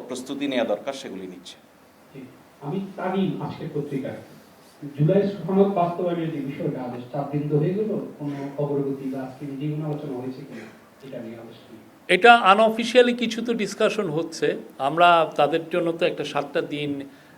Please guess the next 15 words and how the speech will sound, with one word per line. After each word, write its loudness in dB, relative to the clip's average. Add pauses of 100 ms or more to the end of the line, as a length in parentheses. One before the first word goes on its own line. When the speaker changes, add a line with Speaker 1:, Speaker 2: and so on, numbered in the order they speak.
Speaker 3:
আহ, -2
আহ, -4
আহ, -6 (420)
তাদেরকে -4
বলা 0
হয়েছে। -4
এখন -6
যদি -2 (200)
পলিটিক্যাল 2
পার্টিগুলো 4
যদি 2
কোনো -2
ডিসিশন -4
না 2
নেন, -2